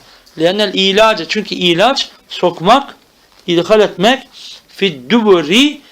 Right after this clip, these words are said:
dübüre de idhalde bulunmak. Allah muhafaza dübüre. Yani dübürde idhalde bulunmak, dübürde cinsi münasebette bulunmak yucibu gerektirir.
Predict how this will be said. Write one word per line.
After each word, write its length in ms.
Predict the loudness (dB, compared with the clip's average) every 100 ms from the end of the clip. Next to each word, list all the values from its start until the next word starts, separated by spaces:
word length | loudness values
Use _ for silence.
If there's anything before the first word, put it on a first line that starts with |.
| _ _ -20 -4
dübüre 460 | -2 2 4 4 2
de 220 | 0 -2
idhalde 580 | -4 -2 0 2 2 2
bulunmak. 540 | -2 -2 0 0 0 -12 _ _ _ _ _ _ _ _ _
Allah 200 | -6 -4
muhafaza 640 | -2 -2 -2 -2 -2 -2 -4
dübüre. 400 | -2 0 0 -2 -10 -20 _ _ -8
Yani 320 | -4 -4 -8 -16 -18 -10
dübürde 600 | -8 -4 -2 0 2 2 -2 -16 -20 -20 -8
idhalde 500 | -8 -4 -2 0 -2
bulunmak, 440 | -2 -4 -8 -12 -12
dübürde 440 | -4 -2 0 -2
cinsi 340 | -2 -4 -4
münasebette 800 | -6 -4 -2 -2 -4 -6 -6 -6
bulunmak 600 | -6 -10 -6 0 0 -2 -12 -20 _ _
yucibu 720 | -2 0 0 0 0 0 0 -4 _ _ _ _ _ _ _ -16 -8
gerektirir. 800 | -4 -2 -4 -6 -2 0 0